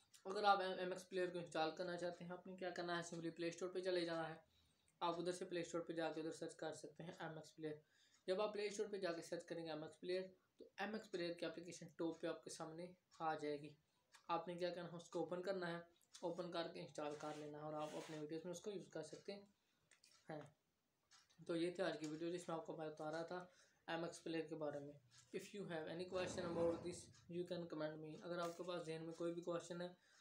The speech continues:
आज के topic के हवाले से, आप मुझे नीचे कमेंट कर सकते हैं।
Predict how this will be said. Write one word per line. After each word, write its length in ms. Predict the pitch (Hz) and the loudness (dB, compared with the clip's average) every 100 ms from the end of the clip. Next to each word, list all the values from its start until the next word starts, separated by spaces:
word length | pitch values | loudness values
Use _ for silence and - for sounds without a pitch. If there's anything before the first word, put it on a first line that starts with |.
| _ _ _ _ _ - | _ _ _ _ _ 2
आज 200 | 175 170 | 2 2
के 100 | 170 | 2
topic 320 | 175 170 180 | 2 2 0
के 80 | 208 | -2
हवाले 280 | 196 185 170 | 2 2 2
से, 120 | 160 | 0
आप 300 | 170 170 165 | 0 4 2
मुझे 180 | 165 156 | 2 -6
नीचे 260 | 156 151 - | -8 -10 -12
कमेंट 260 | - 147 147 | -12 -10 -6
कर 120 | 151 | -6
सकते 320 | - - 160 | -8 -14 -12
हैं। 220 | 151 151 | -12 -14